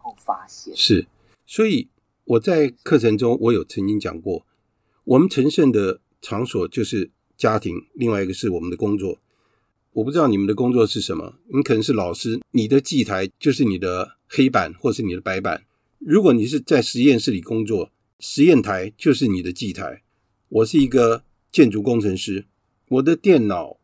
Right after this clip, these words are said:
Speaker 2: 我的办公桌就是我的祭台。什么意思？我们的生活、我们的工作就是一个祭品，就像一台弥撒一样，把我们的工作，把它好好的做好，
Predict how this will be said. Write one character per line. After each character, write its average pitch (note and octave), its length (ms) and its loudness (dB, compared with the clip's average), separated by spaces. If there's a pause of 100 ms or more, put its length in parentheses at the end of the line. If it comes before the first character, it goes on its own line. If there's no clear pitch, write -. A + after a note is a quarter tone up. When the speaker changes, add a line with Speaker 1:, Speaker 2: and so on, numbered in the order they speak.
(180)
Speaker 2:
我 G#2+ 120 0
的 B2 240 0 (400)
办 B2+ 160 4
公 A2+ 180 0
桌 G#2+ 320 2
就 G#3 160 2
是 E3+ 140 2
我 G#2 120 4
的 F#2 80 -4
祭 G#2 220 -8
台。 - 260 -14 (140)
什 - 200 -8
么 A2+ 100 2
意 B2+ 120 6
思？ - 220 -10 (580)
我 C4+ 140 4
们 G3+ 100 4
的 G3+ 120 8
生 G3+ 300 2
活、 G2+ 420 0 (140)
我 G#2+ 100 -2
们 A2+ 60 0
的 B2 120 0
工 C#3+ 240 0
作 B2 300 0 (440)
就 G#3 160 4
是 D3+ 160 0
一 C#3 60 0
个 C3+ 120 6
祭 C3+ 280 0
品， - 260 -10 (380)
就 G#3+ 140 2
像 F#3 220 4
一 E3 40 4
台 B2+ 180 0
弥 A2+ 220 2
撒 C#3+ 240 0
一 G#2 80 -2
样， G2 260 -2 (400)
把 F3+ 240 0
我 D#3+ 180 6
们 B2 100 4
的 D3+ 80 6
工 E3+ 220 0
作， D#3 160 2
把 G#2+ 120 -4
它 C3+ 60 -4
好 D3+ 260 -4
好 D#3+ 200 4
的 A#2 120 -2
做 C#3 180 4
好， F2 260 -8